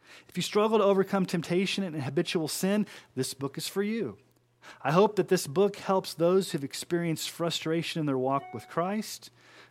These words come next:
do not have a sound theological grasp on the gospel, and have possibly embraced some false doctrines.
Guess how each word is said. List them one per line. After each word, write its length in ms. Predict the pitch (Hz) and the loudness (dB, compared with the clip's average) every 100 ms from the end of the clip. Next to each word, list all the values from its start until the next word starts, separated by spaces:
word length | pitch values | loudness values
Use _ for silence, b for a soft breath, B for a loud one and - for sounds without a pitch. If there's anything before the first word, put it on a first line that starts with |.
| - | -12
do 160 | 117 165 | -2 0
not 260 | 170 156 | 2 0
have 460 | 143 - 165 165 151 B B - | -2 -2 0 0 0 B B -12
a 80 | 120 | -8
sound 500 | - - 160 160 156 | -6 -4 0 0 0
theological 640 | 156 151 151 147 135 127 | -2 0 0 -2 -6 -10
grasp 580 | 117 139 143 143 - - B B - | -6 -6 -4 -6 -10 -14 B B -6
on 180 | 127 | -4
the 80 | 120 | -2
gospel, 720 | 120 139 160 175 - 175 170 B B B | -2 -2 -2 -6 -2 0 0 B B B
and 80 | 131 | -8
have 120 | 120 | -8
possibly 600 | - - 160 - 147 151 147 | -6 -4 -4 -4 -4 -4 -4
embraced 760 | 123 117 131 117 104 - - - | -6 -2 -2 -2 -6 -10 -14 -16
some 220 | - 120 | -10 -8
false 560 | - 127 117 117 - - B B - | -4 -4 -4 -8 -12 -16 B B -6
doctrines. 800 | 127 113 107 98 92 - - | -4 -4 -8 -16 -18 -18 -20